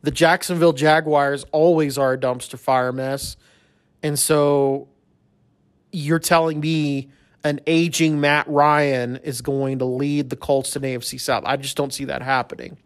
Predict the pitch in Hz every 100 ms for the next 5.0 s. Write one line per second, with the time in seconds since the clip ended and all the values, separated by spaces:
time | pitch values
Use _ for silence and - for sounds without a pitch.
0 | _ _ _ _ _ _ - - - -
1 | - - 190 226 294 - - 254 226 196
2 | 185 127 - - - - _ _ 127 139
3 | 147 151 143 180 202 190 233 226 214 202
4 | 196 180 - _ _ _ _ _ - 147